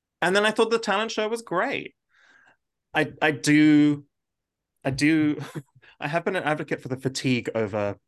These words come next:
too many lip sync songs in the talent show. It's like, yes, of course, that's what most drag queens do to, like, make the bread and butter is,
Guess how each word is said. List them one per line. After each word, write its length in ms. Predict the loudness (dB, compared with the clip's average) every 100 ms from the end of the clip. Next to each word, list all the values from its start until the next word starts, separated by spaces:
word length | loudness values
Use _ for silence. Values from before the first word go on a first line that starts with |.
| _ _ _ _ _ _ _ -10
too 180 | -2 0
many 260 | 2 -2
lip 300 | -4 -2 -2
sync 240 | 0 -2 -2
songs 640 | -4 -4 -6 -12 -16 -18 _ _ _ _ _ _ _ _ _
in 100 | 0
the 80 | 0
talent 480 | 0 -2 -2 -2 -2
show. 420 | -4 -2 -2 -6 -12 _
It's 100 | -8
like, 100 | -6 -2
yes, 640 | 0 0 -2 -6 -12 -14 _ _ _
of 120 | -4 0
course, 300 | 2 2 2
that's 200 | 0 0
what 100 | -2
most 420 | 0 0 -2 -4
drag 260 | -4 -4
queens 340 | -4 -6 -8 -8
do 500 | -4 -2 -2 -6 -10 _ _ -10
to, 220 | -4 -2
like, 200 | 0 -2
make 220 | -2 -6
the 80 | -8
bread 180 | -10 -10
and 100 | -6
butter 240 | -4 -4
is, 200 | -4 -8